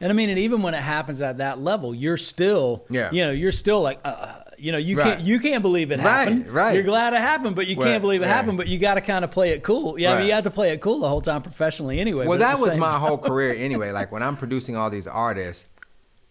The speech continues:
Speaker 2: I don't really have a full grasp of what's going on. It's just happening, and my phone is just constantly ringing, and you're doing it. But then when you come out of it,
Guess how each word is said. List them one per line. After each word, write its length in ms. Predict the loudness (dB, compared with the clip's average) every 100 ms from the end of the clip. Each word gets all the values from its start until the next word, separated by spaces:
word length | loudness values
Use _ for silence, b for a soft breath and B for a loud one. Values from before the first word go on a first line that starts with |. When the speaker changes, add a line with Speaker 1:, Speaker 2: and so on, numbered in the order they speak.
| _ -10
Speaker 2:
I 80 | -4
don't 220 | -4 -2
really 180 | -2 0
have 160 | -2
a 40 | -6
full 240 | -4 -4
grasp 420 | -2 -2 -2 -4
of 60 | -8
what's 260 | -6 -8 -8
going 400 | -6 -6 -6 -4
on. 320 | -6 -6 -8
It's 180 | -8 -6
just 220 | -6 -6
happening, 560 | -4 -4 -4 -12 -14
and 120 | -12 -8
my 140 | -8
phone 320 | -6 -6 -4
is 80 | -6
just 160 | -10 -10
constantly 420 | -8 -8 -10 -10
ringing, 340 | -8 -8 -8
and 120 | -10
you're 100 | -12
doing 420 | -8 -4 -4 -4 -6
it. 200 | -14 -18 b b b -8
But 280 | -4 -4 -2
then 320 | 0 0 0
when 120 | -2
you 100 | -4
come 280 | -6 -6 -4
out 200 | 0 0
of 160 | -2 -4
it, 240 | -8 -10